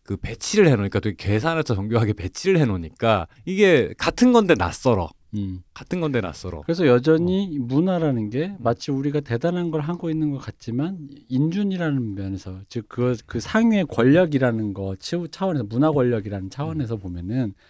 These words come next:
Speaker 2: 여전히 한국은 그냥 생산국인데
Speaker 1: 음.
Speaker 2: 이제 주목받는 웰메이드 생산국이 되었다라는 게 사실 이 국뽕에 취하기 전에
Speaker 1: 음.
Speaker 2: 우리가 먼저 자각을 해야 될 거라고 저는 생각을 해요.
Speaker 1: 음.
Speaker 2: 그러니까 여러 가지 생산 공급지가 있는데 그중에 웰메이드인 거지. 근데 중요한 건 그런 거니까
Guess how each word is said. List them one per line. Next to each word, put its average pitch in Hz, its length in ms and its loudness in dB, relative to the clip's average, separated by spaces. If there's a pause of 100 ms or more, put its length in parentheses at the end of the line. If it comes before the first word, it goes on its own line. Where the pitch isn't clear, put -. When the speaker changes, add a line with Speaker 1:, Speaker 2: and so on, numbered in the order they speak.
(160)
Speaker 2:
여전히 175 280 2
한국은 214 380 2
그냥 139 200 4
생산국인데 135 1040 2
Speaker 1:
음. 101 240 -6
Speaker 2:
이제 113 120 -2
주목받는 170 840 0
웰메이드 147 480 2
생산국이 180 600 -2
되었다라는 110 680 -4
게 117 160 0 (200)
사실 175 260 0
이 143 100 4
국뽕에 120 880 2 (200)
취하기 208 380 2
전에 120 440 0
Speaker 1:
음. 107 200 -6
Speaker 2:
우리가 131 160 4
먼저 113 200 2
자각을 147 420 2
해야 160 140 6
될 143 140 0
거라고 113 300 -4
저는 104 220 -4
생각을 131 400 -2
해요. 117 340 -2
Speaker 1:
음. 95 260 -6 (240)
Speaker 2:
그러니까 117 200 2
여러 131 120 6
가지 123 260 4
생산 156 380 2
공급지가 139 480 0
있는데 110 160 0
그중에 113 240 -4
웰메이드인 120 640 2
거지. 92 520 -8 (260)
근데 143 100 4
중요한 220 420 4
건 208 120 0
그런 151 180 4
거니까 113 320 2